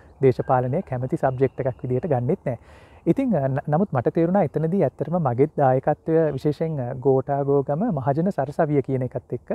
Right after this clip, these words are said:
ආශ්‍රිතව මම වැඩ කටයුතු කීපයක් කරා. එතනදී මගේ දායකත්වයත්, අ, දේශපාලනික අරමුණකින් කරපු එකක් නෙවෙයි. නමුත් මම දැක්කා මේ දේශපාලනිකව සක්‍රිය තරුණ තරුණියෝ, විශාල වශයෙන් තරුණ තරුණියෝ,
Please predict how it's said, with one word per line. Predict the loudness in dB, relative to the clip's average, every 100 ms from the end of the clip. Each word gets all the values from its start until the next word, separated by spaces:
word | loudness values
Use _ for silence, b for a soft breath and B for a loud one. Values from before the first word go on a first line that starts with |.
| -4 0
ආශ්‍රිතව | 0 -2 -4
මම | -2 0 0 -2
වැඩ | -2
කටයුතු | -4 -4 -6
කීපයක් | -6 -4 -6
කරා. | -2 -4 -4 B B B B
එතනදී | 0 2 2 2
මගේ | 2 2
දායකත්වයත්, | 2 0 0 -2 _ -4 -4 -6
අ, | -8 -8 _ _ 0
දේශපාලනික | 0 2 0 0 2
අරමුණකින් | 2 2 -2 -4
කරපු | 0 -2 0
එකක් | -2 -2
නෙවෙයි. | -2 -2
නමුත් | 0 -2 -2
මම | -4 0
දැක්කා | -2 0 -2
මේ | -2
දේශපාලනිකව | 2 0 0 0 0 2 -4 -4 -2
සක්‍රිය | -2 -4 -2 -2 -4 b b b b _
තරුණ | 0 2 2 -2 -2
තරුණියෝ, | 2 2 2 -2 -6 -14
විශාල | -2 0 2
වශයෙන් | 0 -4 -8
තරුණ | -4 -4 2
තරුණියෝ, | 2 2 -2